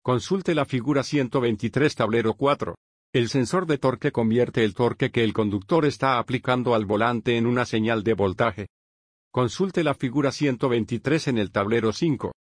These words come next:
Una vista en corte que muestra el funcionamiento del sensor de torsión utilizado en los sistemas de dirección asistida eléctrica. Consulte la figura ciento veintitrés en el tablero seis. El módulo de control de la dirección asistida abreviado,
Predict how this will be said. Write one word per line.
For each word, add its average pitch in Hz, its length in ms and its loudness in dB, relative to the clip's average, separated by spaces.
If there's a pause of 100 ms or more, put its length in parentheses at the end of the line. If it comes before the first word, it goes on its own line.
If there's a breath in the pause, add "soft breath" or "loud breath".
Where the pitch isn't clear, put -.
(100)
Una 180 220 2
vista 160 320 -2
en 104 80 -2
corte 143 340 -2
que 113 140 0
muestra 117 340 2
el 107 100 -2
funcionamiento 123 760 0
del 113 160 -2
sensor 123 420 0
de 120 140 -2
torsión 131 420 0
utilizado 120 560 -2
en 131 60 0
los 117 160 0
sistemas 151 480 0
de 120 100 0
dirección 110 480 -2
asistida 120 640 0
eléctrica. 107 500 -2 (680)
Consulte 175 520 -2
la 147 100 0
figura 135 380 -2
ciento 135 380 -2
veintitrés 120 580 -2
en 127 100 0
el 104 140 -2
tablero 110 400 2
seis. 117 500 -2 (380)
El 113 140 2
módulo 151 340 2
de 117 140 0
control 120 380 0
de 117 100 0
la 98 100 2
dirección 104 500 -2
asistida 123 580 0
abreviado, 110 680 0